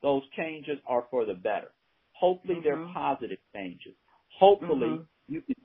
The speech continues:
Speaker 1: see those changes as they're coming and fine-tune them to make sure that they don't really go awry. That if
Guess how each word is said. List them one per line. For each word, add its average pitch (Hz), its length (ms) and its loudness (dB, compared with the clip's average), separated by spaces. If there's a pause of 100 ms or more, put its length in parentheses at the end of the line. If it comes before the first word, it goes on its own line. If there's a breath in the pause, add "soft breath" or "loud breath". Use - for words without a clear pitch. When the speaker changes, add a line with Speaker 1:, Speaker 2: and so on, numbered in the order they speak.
(100)
Speaker 1:
see 214 160 -2
those 139 260 6 (180)
changes 117 400 -4 (120)
as 139 300 6
they're 120 200 4 (100)
coming 131 400 -4 (540)
and 127 180 -2 (100)
fine-tune 151 720 -4
them 107 180 -6 (240)
to 147 60 -2
make 143 220 2 (160)
sure 139 300 2 (140)
that 131 140 0
they 135 140 2
don't 120 280 -4
really 123 200 -2
go 110 260 2
awry. 95 400 -4 (600)
That 113 100 2
if 110 80 2